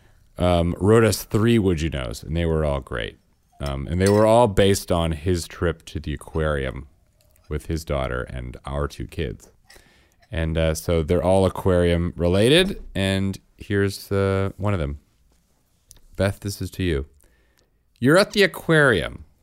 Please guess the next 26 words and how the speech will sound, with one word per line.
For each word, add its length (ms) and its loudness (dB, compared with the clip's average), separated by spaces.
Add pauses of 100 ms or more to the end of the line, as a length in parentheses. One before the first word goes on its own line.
looking 340 0
at 140 -2
sharks. 680 -4 (380)
All 180 4
of 80 4
a 60 2
sudden, 480 -2
you 120 0
realize 560 2
that 260 -6
Bryn 420 0
and 180 -6
Maven 540 -2 (560)
are 120 -2
directing 680 -4
them 360 -12 (100)
with 180 -6
their 160 -2
hands 760 -8
like 200 -8
conductors 640 -6 (120)
of 120 -8
an 80 -4
orchestra. 720 -10 (840)
The 100 0
sharks 600 2